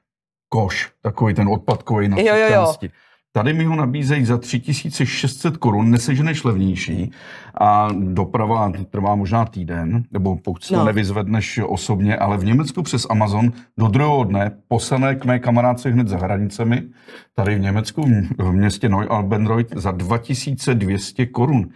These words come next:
Speaker 1: Takže i na tomhle malým zboží.
Speaker 2: Ano, i na
Speaker 1: Vidíš,
Speaker 2: tomhle malým
Speaker 1: tisíc čtyři sta.
Speaker 2: zboží. A možná, já nevím, kolik bys platil, kdyby si to nechal poslat až teda do těch Tří Seker nebo do Prahy. Možná by zaplatil z nějaké malé poštovné, já nevím, Plus, X Y, ale,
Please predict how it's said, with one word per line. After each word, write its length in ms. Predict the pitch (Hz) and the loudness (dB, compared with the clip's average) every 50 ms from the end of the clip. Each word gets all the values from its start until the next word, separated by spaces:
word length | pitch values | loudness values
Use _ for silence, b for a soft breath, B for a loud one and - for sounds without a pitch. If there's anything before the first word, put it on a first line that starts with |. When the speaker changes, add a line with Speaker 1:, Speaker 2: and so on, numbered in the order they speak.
| b b b b b _ | b b b b b _
Speaker 1:
Takže 200 | 104 90 95 156 | 0 2 2 2
i 120 | - 147 | 4 4
na 100 | 120 117 | 4 4
tomhle 320 | 117 120 151 143 156 170 160 | 4 2 0 0 2 4 4
malým 480 | 135 123 120 117 123 147 165 175 160 | 6 6 6 6 4 4 2 2 2
zboží. 380 | 127 113 107 104 110 104 90 90 | 2 0 2 2 2 0 2 2
Speaker 2:
Ano, 340 | 185 190 196 220 208 208 - | 2 2 2 2 0 0 -2
i 80 | - 196 | -2 0
na 100 | 196 185 | 0 2
Speaker 1:
Vidíš, 160 | - - 208 | 2 2 2
Speaker 2:
tomhle 140 | 226 247 247 269 | 4 4 4 4
malým 180 | 240 233 247 | 4 4 4
Speaker 1:
tisíc 140 | 269 277 233 | 4 4 4
čtyři 340 | 220 160 156 151 208 247 226 | 4 4 4 4 4 2 0
sta. 120 | - 151 | 0 -4
Speaker 2:
zboží. 120 | 143 147 139 - | -6 -4 -2 0
A 60 | 202 | 2
možná, 560 | 220 214 233 220 - 254 240 226 226 240 247 | 2 2 2 2 0 0 0 2 2 0 0
já 120 | 247 247 | 0 0
nevím, 220 | 247 254 294 330 - | 2 0 0 -2 0
kolik 220 | - 233 240 226 | 0 0 0 2
bys 160 | 247 349 349 | -2 -2 -4
platil, 360 | - - 226 220 220 - 208 208 | -2 0 0 -2 0 -2 -2 -2
kdyby 160 | 214 208 220 | -2 -2 -4
si 160 | - 214 - | -6 -6 -4
to 80 | - 233 | -2 -2
nechal 240 | 233 233 - 254 | -2 -2 -2 -4
poslat 260 | 240 240 233 - 247 240 - | -4 -4 -4 -4 -4 -2 -2
až 240 | 240 233 233 - - | -2 -2 -2 -6 -4
teda 220 | - 226 202 214 | -2 0 0 2
do 100 | 208 202 | 0 0
těch 160 | 196 233 233 | -4 -4 -6
Tří 180 | - - - 262 | -4 -8 -6 -6
Seker 340 | - - 180 - 185 190 196 | -6 -6 -4 -2 -2 -2 0
nebo 220 | 220 208 196 220 | -2 -2 -2 -2
do 80 | 214 208 | -2 -2
Prahy. 320 | - 165 156 139 127 - B B B B B B - | 0 0 0 0 0 -6 B B B B B B -4
Možná 220 | 170 175 208 208 | -2 0 2 2
by 100 | 233 240 | 2 2
zaplatil 440 | 202 196 - - 180 165 170 202 214 | 2 0 0 0 -2 0 0 0 0
z 60 | 202 | 0
nějaké 260 | 196 170 165 165 - | -2 -2 -2 -2 -2
malé 260 | 190 190 185 180 202 214 | -2 0 0 0 -2 0
poštovné, 500 | - 160 143 - - 160 156 170 165 165 | -2 -4 -2 0 -2 0 0 0 0 0
já 180 | 170 165 165 | 2 0 0
nevím, 300 | 165 160 160 170 170 170 170 | 0 0 0 -2 -2 -2 -2
Plus, 460 | 165 160 160 165 165 165 160 - - | -2 -2 0 0 0 -2 -4 -6 -6
X 200 | - 156 151 156 | -8 -8 -6 -6
Y, 680 | 156 156 - - - 175 175 165 160 160 160 175 208 B B B B B B _ | -6 -6 -4 -2 0 0 2 2 2 0 0 -2 -4 B B B B B B _
ale, 320 | 180 170 170 165 175 170 | 2 4 4 4 4 2